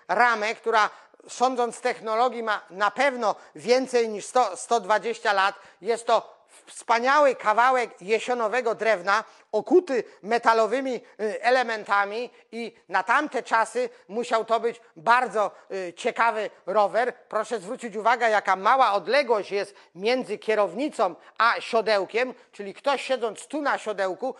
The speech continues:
musiał mieć tą kierownicę wypuszczoną do przodu i siedział bardzo wysoko i bardzo sztywno.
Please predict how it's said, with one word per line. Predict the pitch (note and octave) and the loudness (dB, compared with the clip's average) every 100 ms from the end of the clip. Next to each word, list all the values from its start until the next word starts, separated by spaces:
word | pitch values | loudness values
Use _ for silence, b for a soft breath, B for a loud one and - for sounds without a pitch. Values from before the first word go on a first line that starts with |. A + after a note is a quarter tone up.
| B | B
musiał | F#3 A#3+ B3 A#3 | -12 -6 -4 -4
mieć | A#3 A#3 | -4 -4
tą | A3 | -6
kierownicę | - A3+ G3 A#3+ D4 B3+ - B | -2 -2 -2 -6 -6 -6 -6 B
wypuszczoną | C#3 A#3 B3 A#3 - C#4 C#4 A#3 F#3 B | -12 -10 -10 -12 -2 2 2 -2 -6 B
do | D#3 A#3 | 0 0
przodu | A3+ - A3 F3+ B3+ - B | 2 2 2 2 -2 -4 B
i | A3+ | -14
siedział | - C4 C4 C4 A#3+ B B | -2 0 2 2 0 B B
bardzo | D#3 C4+ C#4 B3 | 6 6 6 2
wysoko | A3 A#3+ C4+ C#4+ C#4 B3+ | 2 2 2 4 4 0
i | A3 | 0
bardzo | A3 A#3+ G#3+ A#3+ E3 | 2 2 2 -2 -4
sztywno. | - C4+ C4+ F#3 E3 | -8 -2 -2 -2 -8